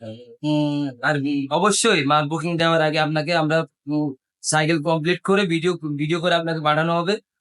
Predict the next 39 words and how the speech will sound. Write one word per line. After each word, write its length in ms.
আর 100
যদি 200
বলেন 220
যে, 120
"ভাই, 180
ওকে," 280
তাহলে 260
ওকে 160
আমরা 280
অবশ্যই 320
ওই 120
দিনে 240
আপনার, 320
আমরা 240
বুকিং 360
দিয়ে 140
দিব। 200
যদি 200
সতেরো 320
হয়, 100
একদিনে 280
পাওয়া 220
যায়, 180
দুই 180
দিনে। 240
কারণ 240
যাতায়াতের 440
সমস্যা 340
তো, 160
গাড়ির 320
যাতায়াতের 460
ব্যাপার 260
হয়তো 300
সমস্যা 320
হতেই 200
পারে। 260
একদিন, 260
দুই 160
দিন, 120